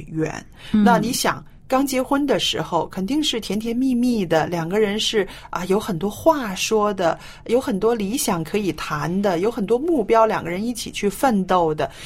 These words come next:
Speaker 1: 为什么，呃，结婚几年之后，两个人会渐行渐远，甚至变成一个敌对的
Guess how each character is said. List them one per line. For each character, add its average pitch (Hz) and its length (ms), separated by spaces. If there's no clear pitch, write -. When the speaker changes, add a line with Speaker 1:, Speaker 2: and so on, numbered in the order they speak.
Speaker 1:
为 415 120
什 269 180
么， 262 220
呃， 214 140
结 247 160
婚 311 200
几 196 160
年 175 260
之 285 160
后， 302 420
两 202 160
个 262 100
人 269 180
会 285 200
渐 277 200
行 214 220
渐 262 260
远， 185 380
甚 302 220
至 240 120
变 254 180
成 208 160
一 214 80
个 220 100
敌 196 200
对 254 200
的 180 240